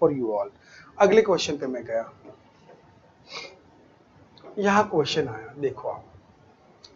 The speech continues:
पहले statement को पढ़ने की कोशिश करेंगे हम। यहां statement लिखा है, आ, select the sentence that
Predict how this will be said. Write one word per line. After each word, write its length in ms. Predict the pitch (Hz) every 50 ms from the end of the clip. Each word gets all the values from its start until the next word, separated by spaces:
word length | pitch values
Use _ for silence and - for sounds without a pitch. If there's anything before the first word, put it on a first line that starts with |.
| - - - -
पहले 200 | 180 190 226 226
statement 500 | - - 247 247 247 247 254 269 262 254
को 80 | 277 254
पढ़ने 280 | - 220 190 185 190
की 120 | 185 196 185
कोशिश 360 | - 156 143 - 170 156 -
करेंगे 340 | - 139 135 143 147 160 165
हम। 240 | 175 220 247 - - - - - - - - - - -
यहां 300 | 185 226 240 254 269 247
statement 580 | - - 240 226 220 - - 233 269 262 220
लिखा 340 | 208 190 165 - - 185 170
है, 360 | 165 143 139 170 202 226 226 - - - - - - - -
आ, 200 | 202 202 208 202
select 400 | 208 - 226 233 240 254 240 220
the 120 | 226 269 240 247 -
sentence 440 | 208 190 185 180 - 220 233 240 202 180
that 140 | 214 214